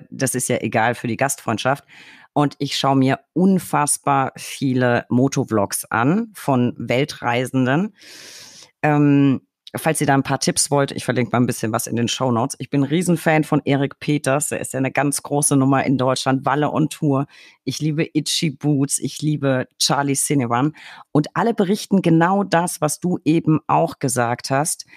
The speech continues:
dass sie mit einer Herzlichkeit, mit einer Gastfreundschaft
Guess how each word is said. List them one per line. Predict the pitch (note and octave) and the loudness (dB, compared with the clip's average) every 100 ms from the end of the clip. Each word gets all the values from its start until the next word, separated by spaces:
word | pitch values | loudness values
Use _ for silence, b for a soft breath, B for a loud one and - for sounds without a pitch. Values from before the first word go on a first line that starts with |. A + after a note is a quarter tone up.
| B B B B B | B B B B B
dass | - D3+ - - | 0 0 0 -2
sie | D#3+ D3 D3 D3 - _ _ _ _ _ | 0 2 4 2 0 _ _ _ _ _
mit | C#3+ D3+ - - | 2 2 0 -4
einer | C#3+ C#3 C#3 | 0 2 2
Herzlichkeit, | B2+ C#3+ G3 - A#3 - D3 B2+ - | 2 0 0 -4 -4 -4 -6 -6 -4
mit | C3 | -6
einer | - B2+ A#2+ | 0 2 0
Gastfreundschaft | - F#3 - - - C3+ B2+ B2 C3 A#2 - - | 0 -2 -2 -6 -2 0 0 0 -2 -2 -6 -18